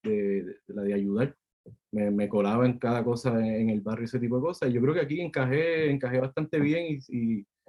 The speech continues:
y aportando lo que uno puede, tú sabes. También soy parte de la Casa, eh, Comunitaria de Medios,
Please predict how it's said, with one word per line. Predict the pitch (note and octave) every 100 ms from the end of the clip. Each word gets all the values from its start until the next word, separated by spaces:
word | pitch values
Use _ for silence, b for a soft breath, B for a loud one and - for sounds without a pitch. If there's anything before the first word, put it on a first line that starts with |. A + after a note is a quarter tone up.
| A#2 -
y |
aportando | A2+ A#2+ A2+ E3+ G3
lo | F#3
que | F3
uno | E3+
puede, | C#3+ C3 B2+
tú | B2
sabes. | B2 B2 A2+
También | A2 A2+ A2 A#2 C3 C3 -
soy | - A#2+
parte | A#2+ A#2 B2+
de | B2
la | A#2
Casa, | A2+ - B2 A#2 G#2+ F#2 _ _ B B -
eh, | A2 G#2+ G#2+ G2 F#2 -
Comunitaria | A2 A2 G#2 A2 A#2
de | A#2
Medios, | C#3 E3+ C3 C3 -